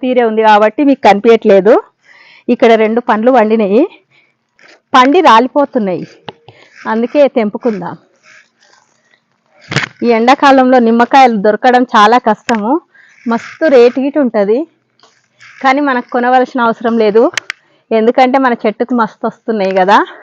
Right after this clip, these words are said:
చాలా ఉన్నది పూత, పిందె చాలా ఉంది. సగం చెట్టు కొట్టేసినాం ఈ నిమ్మ చెట్టు, ఎందుకంటే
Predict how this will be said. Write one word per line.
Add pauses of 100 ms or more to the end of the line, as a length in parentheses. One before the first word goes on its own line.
(760)
చాలా
ఉన్నది
పూత, (180)
పిందె (100)
చాలా
ఉంది. (360)
సగం
చెట్టు
కొట్టేసినాం
ఈ
నిమ్మ (100)
చెట్టు, (400)
ఎందుకంటే